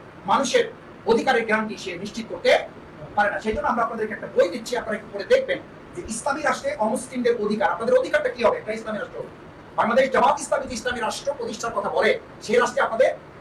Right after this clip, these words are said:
সুযোগটা কি হবে, সুবিধাটা কি হবে, অসুবিধাগুলো কিভাবে দূর করা হবে, এই কথাগুলো আপনাদের জানতে তো অসুবিধা নেই। অসুবিধা আছে ভাইরা? আমি আশা করবো যে আপনারা সেটি করবেন। এরপরে আপনাদেরকে আমরা আর একটা বই দিচ্ছি, আলহামদুলিল্লাহ আপনাদের জন্য উপহারটুকু আছে, ছোট্ট উপহার, কিন্তু আবার পৃথিবীর এটা যদি মনের দিক থেকে মনে করেন তাহলে এটা পৃথিবীর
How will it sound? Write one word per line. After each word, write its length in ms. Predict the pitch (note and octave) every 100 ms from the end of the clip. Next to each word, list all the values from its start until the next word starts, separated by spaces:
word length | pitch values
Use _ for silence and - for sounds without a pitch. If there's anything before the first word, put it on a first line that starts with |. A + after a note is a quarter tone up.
| -
সুযোগটা 400 | - C#4 F#4 -
কি 120 | -
হবে, 140 | G3+ F#3
সুবিধাটা 360 | - - -
কি 140 | A#3 G3+
হবে, 160 | - -
অসুবিধাগুলো 480 | - - E4+ D4 C#4
কিভাবে 280 | C4+ D4+ D#4+
দূর 140 | C4+
করা 140 | G#3 -
হবে, 120 | - - - -
এই 80 | G3+
কথাগুলো 340 | A#3+ C4+ C4+ C4+
আপনাদের 220 | C4 B3+
জানতে 260 | A#3 A#3+
তো 80 | -
অসুবিধা 300 | C4 A3+ -
নেই। 80 | D#3+
অসুবিধা 280 | E3+ A#3+ D4+
আছে 160 | D4
ভাইরা? 220 | F#3 D#3+ D#3+ D#3+ - - - -
আমি 180 | G3
আশা 180 | A#3+ A3+
করবো 200 | A#3 G#3+
যে 60 | G#3+
আপনারা 220 | F#3+ F#3+
সেটি 180 | G3+ F#3
করবেন। 220 | D#3+ C#3 -
এরপরে 400 | F4 B3 G3+ C4 - - -
আপনাদেরকে 340 | G3 A#3+ B3 B3
আমরা 220 | A#3 -
আর 80 | D#4
একটা 220 | D#4+ C4+
বই 140 | A#3+
দিচ্ছি, 260 | G3+ - - - - -
আলহামদুলিল্লাহ 340 | G3+ A3 A3
আপনাদের 200 | G3+ G#3
জন্য 120 | G#3+ G3+
উপহারটুকু 380 | G#3 G#3 G#3+
আছে, 160 | G#3+ -
ছোট্ট 160 | - -
উপহার, 300 | G4+ - - - - - -
কিন্তু 180 | G3+ A#3
আবার 160 | A3 E4+
পৃথিবীর 260 | A3+ A#3 A#3
এটা 140 | A3+
যদি 180 | A3+ G#3
মনের 240 | G#3+ C4
দিক 120 | G#3+
থেকে 140 | - B3+
মনে 160 | A#3
করেন 220 | A#3 B3+ -
তাহলে 180 | G3+ G3+
এটা 100 | -
পৃথিবীর 400 | G#3+ G#3+ - -